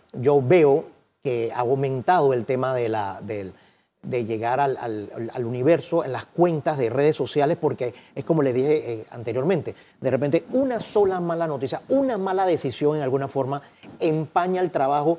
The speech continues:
de los cientos, los miles de servidores judiciales y los jueces y las juezas a nivel nacional. Entonces, es un tema de estrategia comunicacional que se ha ido mejorando poco a poco. Eh, pues el pleno actual de la Corte, su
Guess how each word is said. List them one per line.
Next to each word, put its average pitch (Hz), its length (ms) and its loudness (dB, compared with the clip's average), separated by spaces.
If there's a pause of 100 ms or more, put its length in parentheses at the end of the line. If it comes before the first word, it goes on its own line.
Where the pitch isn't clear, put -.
(360)
de 135 320 2 (600)
los 143 200 2
cientos, 247 640 0
los 147 160 4
miles 262 400 2
de 196 100 4
servidores 156 360 2
judiciales 156 340 0
y 147 40 2
los 127 100 0
jueces 139 200 0
y - 40 0
las 113 80 -2
juezas 131 220 -4
a 127 40 -6
nivel 113 180 -6
nacional. 117 460 -4 (460)
Entonces, 180 420 2 (400)
es 208 100 6
un 214 140 4
tema 196 400 4
de 180 400 2 (140)
estrategia 156 500 0
comunicacional 120 720 -2 (460)
que 190 120 6
se 160 140 4
ha 170 60 6
ido 247 240 6
mejorando 147 560 2
poco 143 240 -2
a - 80 -6
poco. 104 300 0 (420)
Eh, 123 420 2
pues 135 140 0
el 131 80 0
pleno 127 240 -4
actual 135 360 -4
de 135 60 2
la 123 160 0
Corte, 147 520 4
su 117 160 -10